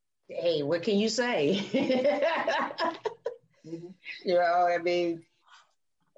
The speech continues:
Speaker 1: but then there's always that one. And then she, and, and what I admired a lot about her is her privacy. You know, she was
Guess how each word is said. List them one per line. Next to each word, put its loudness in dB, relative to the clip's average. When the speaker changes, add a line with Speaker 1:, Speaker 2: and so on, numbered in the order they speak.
Speaker 1:
but -4
then 2
there's 2
always 4
that -2
one. 0
And -6
then -2
she, -14
and, -2
and 0
what 0
I 0
admired -2
a 0
lot 0
about -4
her -10
is -12
her -2
privacy. -4
You -8
know, -6
she -12
was -10